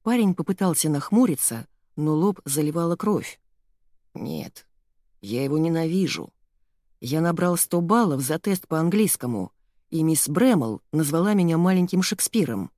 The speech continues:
И теперь все меня так зовут. Я...» «Мне нравится это прозвище», —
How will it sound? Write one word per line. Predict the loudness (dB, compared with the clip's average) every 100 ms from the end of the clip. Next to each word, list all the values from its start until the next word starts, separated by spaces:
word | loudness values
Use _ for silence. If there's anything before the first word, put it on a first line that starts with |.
| _ _ _ _ _ _
И | -6
теперь | 0 0 0
все | 2 4
меня | 4 4 2
так | -2 -2
зовут. | -2 -4 -6 -12 -20 _ _
Я...» | -8 -2 -2 -2 -6 _ _ _ _ _ _ _ _ -4
«Мне | 0 0
нравится | 2 2 2 0 -2
это | -2
прозвище», — | 0 0 0 -2 -2 -4